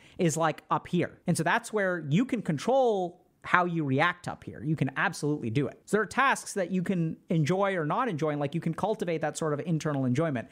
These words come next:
How do you do that? With detachment. So this is what I'd say, is that if you're in this kind of situation, are you looking for a dopaminergic hit from your job? Just ask yourself that question. If the answer is yes, then, like,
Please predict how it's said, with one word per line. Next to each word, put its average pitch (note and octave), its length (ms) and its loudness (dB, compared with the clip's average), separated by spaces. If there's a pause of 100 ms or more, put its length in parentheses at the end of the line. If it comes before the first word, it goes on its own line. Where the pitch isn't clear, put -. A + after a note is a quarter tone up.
(160)
How F3 160 2
do F3 100 -2
you D#3 80 0
do E3 140 0
that? B3 220 -2
With E3+ 160 -2
detachment. C3+ 640 -6
So - 100 -2
this F3+ 140 0
is G#3 100 -2
what F#3+ 140 0
I'd F3 160 -2
say, G3 160 0
is C#3 80 -2
that D3+ 120 -2
if D3 140 -4
you're D3 120 0
in G#3 200 -2
this G3 160 -2
kind E3 180 -4
of D3+ 60 -4
situation, D3+ 720 -2 (100)
are G3 120 4
you G#3+ 160 2
looking A3 400 0
for G3+ 180 -2
a F3 60 -2
dopaminergic E3+ 800 -2
hit - 400 -2
from D#3+ 240 -2
your C#3 100 0
job? G#2+ 340 0 (120)
Just F3 220 -4 (120)
ask A#3+ 300 2
yourself D3+ 320 -4
that - 160 -4
question. - 320 -4 (160)
If A3+ 180 4
the A3+ 160 -2
answer A3 300 0
is D3+ 120 0
yes, G#3 380 2
then, G3 160 -2
like, F3 260 0